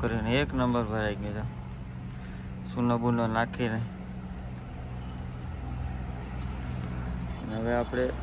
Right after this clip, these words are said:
થોડીક વાર આરામ કરી લઈએ. પછી મળીએ તમને બપોર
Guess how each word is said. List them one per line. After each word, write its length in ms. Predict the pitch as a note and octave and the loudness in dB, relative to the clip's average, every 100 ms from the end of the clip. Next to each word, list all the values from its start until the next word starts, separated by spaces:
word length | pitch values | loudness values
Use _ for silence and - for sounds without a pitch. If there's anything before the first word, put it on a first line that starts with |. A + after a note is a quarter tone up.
| - - - C3 | -4 -4 -2 0
થોડીક 180 | B2+ | 4
વાર 120 | C3 A#2+ | 6 6
આરામ 340 | C3 D3 D3 | 8 6 4
કરી 180 | D3+ D#3 | 2 4
લઈએ. 220 | D#3+ E3 | 4 4
પછી 1600 | F3 - - - - - - - - - - - - - - B2 | 4 2 2 2 4 6 8 8 8 10 10 10 12 12 12 12
મળીએ 300 | B2 C3 - | 12 12 12
તમને 260 | C#3+ C3+ | 12 12
બપોર 280 | A#2+ B2 B2 | 10 12 12